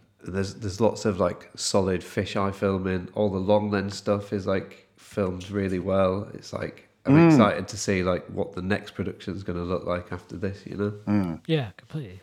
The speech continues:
Speaker 3: Yeah, yeah.
Speaker 2: The, um, the girl hug at the end is wholesome as fuck as well.
Speaker 3: <laughs>
Speaker 2: You know the bit
Speaker 3: Yeah,
Speaker 2: right at the end
Speaker 3: completely.
Speaker 2: when every, like,
Speaker 3: Yeah.
Speaker 2: Connie's done it. I guess it's the cab flip in Copenhagen. It looks like that's where
Speaker 3: Yeah,
Speaker 2: they are.
Speaker 3: yeah.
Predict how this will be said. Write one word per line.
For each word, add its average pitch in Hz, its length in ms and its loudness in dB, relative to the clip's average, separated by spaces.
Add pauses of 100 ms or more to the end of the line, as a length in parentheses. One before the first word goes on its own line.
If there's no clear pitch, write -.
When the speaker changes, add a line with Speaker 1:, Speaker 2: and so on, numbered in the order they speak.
(100)
Speaker 3:
Yeah, 131 220 -8 (100)
yeah. 143 120 -10 (300)
Speaker 2:
The, 147 200 10
um, 127 300 8
the 123 140 4
girl 160 420 10
hug 127 420 6 (140)
at 123 180 0
the 127 140 8
end 107 260 6
is 92 140 0
wholesome 101 420 2
as 92 140 0
fuck - 340 -2
as 90 140 -6
well. 85 260 -2 (720)
Speaker 3:
<laughs> - 80 -14 (680)
Speaker 2:
You 135 80 8
know 147 120 12
the 147 120 8
bit 170 180 8
Speaker 3:
Yeah, 156 80 4
Speaker 2:
right 156 140 8
at 139 60 2
the 151 120 8
end 160 160 8
Speaker 3:
completely. 170 320 0
Speaker 2:
when 143 140 8
every, 139 180 6
like, 135 200 8
Speaker 3:
Yeah. 175 100 6
Speaker 2:
Connie's 127 280 6
done 123 200 6
it. 113 100 2
I 127 60 2
guess 135 240 2
it's 117 140 -6
the 120 80 -6
cab 139 340 2
flip 170 380 0
in 123 200 2
Copenhagen. 135 640 2
It 120 100 0
looks - 240 -4
like 139 200 0
that's - 200 -8
where 135 140 -2
Speaker 3:
Yeah, 165 80 8
Speaker 2:
they 175 80 8
are. 160 140 6
Speaker 3:
yeah. 139 140 2